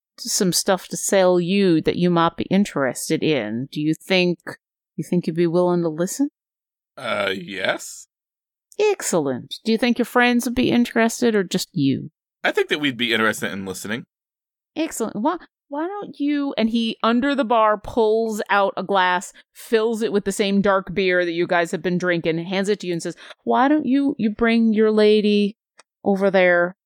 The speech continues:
Speaker 1: this beer, and I will be right back when we have a second, because if,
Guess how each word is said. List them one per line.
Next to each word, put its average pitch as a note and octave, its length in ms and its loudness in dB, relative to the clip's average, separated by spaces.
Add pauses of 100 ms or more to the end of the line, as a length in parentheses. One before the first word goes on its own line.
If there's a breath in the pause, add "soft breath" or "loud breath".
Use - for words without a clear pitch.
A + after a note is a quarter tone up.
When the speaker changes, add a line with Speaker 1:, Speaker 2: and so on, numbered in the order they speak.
(240)
Speaker 1:
this F#3 220 -2
beer, D#3 500 2 (360)
and E3+ 160 2
I F3+ 240 2
will F3+ 140 -2
be F#3+ 200 2
right E3 340 0
back D3 320 0
when D3+ 140 0
we D3+ 120 0
have D3 240 -4
a C#3 60 -8
second, - 560 -4 (120)
because C#3+ 540 -4 (380)
if, D#3+ 180 -2